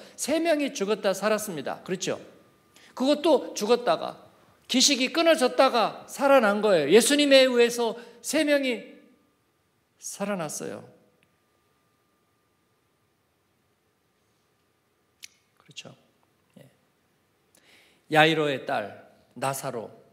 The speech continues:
그리고 나인성 과부의 아들, 그렇게 세 명이 살아났거든요.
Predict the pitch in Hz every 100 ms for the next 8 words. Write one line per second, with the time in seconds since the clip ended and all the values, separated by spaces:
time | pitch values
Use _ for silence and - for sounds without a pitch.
0 | _ _ _ _ - 165 160 156 - 156
1 | 151 151 147 139 127 135 131 139 117 107
2 | 101 92 _ _ _ _ _ - 147 151
3 | - 240 226 156 127 175 165 131 - 113